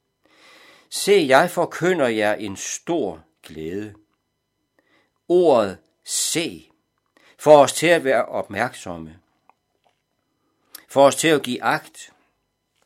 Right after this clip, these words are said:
Det siger, at nu kommer der noget meget vigtigt. Noget, der kommer mig ved.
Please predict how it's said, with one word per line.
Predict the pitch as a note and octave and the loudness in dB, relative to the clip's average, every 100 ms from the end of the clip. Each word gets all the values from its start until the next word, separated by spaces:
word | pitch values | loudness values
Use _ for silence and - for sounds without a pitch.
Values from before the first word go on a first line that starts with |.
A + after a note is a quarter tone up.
| _ _ _ _ - - | _ _ _ _ -20 -12
Det | A#2+ A#2 | -6 -4
siger, | D3+ F3 C#3+ | 0 6 6
at | B2 | 6
nu | D3+ | 2
kommer | D#3+ F#3 E3+ B2 | 4 4 4 2
der | A#2 | 2
noget | A#2+ A#2 A2+ A2 | 2 2 2 2
meget | A2+ D3 C3 | 2 4 2
vigtigt. | D#3+ - G#2 - _ _ _ _ _ _ _ _ _ _ _ _ - | -4 -6 -20 -20 _ _ _ _ _ _ _ _ _ _ _ _ -8
Noget, | B2+ D#3 F3 C#3+ C3 | 2 6 6 4 2
der | C3 | 0
kommer | - C3+ A#2 G#2+ - | 4 2 4 0 -2
mig | A#2 B2+ E3+ D3 | 4 4 4 2
ved. | B2 A#2 | -2 -2